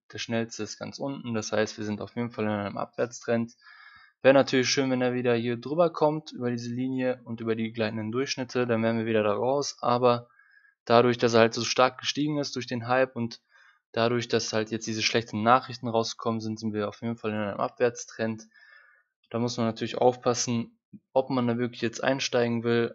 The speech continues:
Also auf jeden Fall ist das für mich noch kein Kaufsignal. Das wäre jetzt so ein kleines Update.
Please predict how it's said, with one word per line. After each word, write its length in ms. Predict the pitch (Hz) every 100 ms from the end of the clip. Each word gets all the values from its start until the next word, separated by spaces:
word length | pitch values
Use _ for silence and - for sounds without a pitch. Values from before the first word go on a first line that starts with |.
| _
Also 200 | 113 113
auf 160 | 107 -
jeden 180 | 113 113
Fall 300 | 117 113 -
ist 140 | 117
das 120 | 110 -
für 80 |
mich 200 | 107 107
noch 160 | 107 104
kein 240 | 135 147
Kaufsignal. 840 | 147 123 120 - - 117 113 113 117 _ _ _ - - _ _ _ _ -
Das 200 | 123 -
wäre 140 | 131
jetzt 160 | 127 123
so 60 | 120
ein 60 |
kleines 340 | 117 135 123 117
Update. 680 | 143 - 156 151 - -